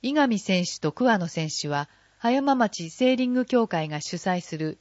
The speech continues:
ヨットスクールで練習に励み、九月の国体にも出場しました。ユースワールドは、十八歳以下の世界大会で、十二月二十七日から一月三日にかけて、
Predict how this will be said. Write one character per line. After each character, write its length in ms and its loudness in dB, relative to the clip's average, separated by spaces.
ヨ 100 2
ッ 40 -6
ト 180 0
ス 120 -16
ク 100 -2
ー 100 2
ル 80 -2
で 100 0
練 200 0
習 220 -2
に 140 -2
励 320 -4
み、 160 -12
九 140 0
月 280 0
の 120 0
国 160 -2
体 300 0
に 120 -4
も 200 -2
出 220 -8
場 220 0
し 140 -8
ま 120 -2
し 120 -12
た。 200 -10
ユ 160 0
ー 40 -2
ス 160 -4
ワ 180 4
ー 20 2
ル 100 -2
ド 140 0
は、 220 0
十 200 0
八 180 2
歳 440 -2
以 60 -6
下 160 -2
の 140 -6
世 180 -2
界 240 -2
大 200 0
会 240 -6
で、 200 -6
十 240 2
二 140 0
月 260 2
二 180 2
十 220 4
七 240 -2
日 240 -2
か 140 -2
ら 200 2
一 260 0
月 240 0
三 160 2
日 200 0
に 100 0
か 140 -2
け 120 -2
て、 300 -2